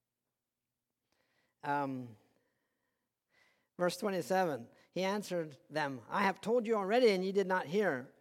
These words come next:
Do you see his impatience and his courage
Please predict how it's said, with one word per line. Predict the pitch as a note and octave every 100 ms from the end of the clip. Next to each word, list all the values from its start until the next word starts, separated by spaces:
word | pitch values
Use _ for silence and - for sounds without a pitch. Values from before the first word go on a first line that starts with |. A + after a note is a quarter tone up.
| _ _ _ _ _ _ _ _
Do | F3
you | F3
see | G#3+ A3
his | G#3 F#3
impatience | F3 E3+ G#3 G#3+ B3 G3+ - - _ _ _ _ F3+
and | C4 C#4
his | B3+ G#3
courage | - B3+ C4 G3+ D3 C3+